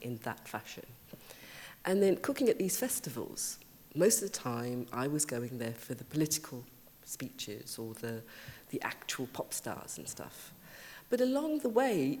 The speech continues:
there were other stalls. Like, there was Bill Normal's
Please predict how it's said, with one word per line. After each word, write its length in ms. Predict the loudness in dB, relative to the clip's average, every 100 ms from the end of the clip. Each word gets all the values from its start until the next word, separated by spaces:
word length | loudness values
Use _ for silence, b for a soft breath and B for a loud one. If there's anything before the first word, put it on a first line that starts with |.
| -2
there 140 | 0 4
were 120 | 4
other 220 | 4 4 4
stalls. 800 | 4 4 2 0 -4 -6 -6 -8 -14 -20 -20 -20 -20 -14 B B B 2
Like, 220 | 2 6
there 140 | 6
was 280 | 8 6 4 -2 -16 -20 -20 10
Bill 480 | 12 12 12 8 4 4
Normal's 840 | 8 10 10 8 6 2 -2 -4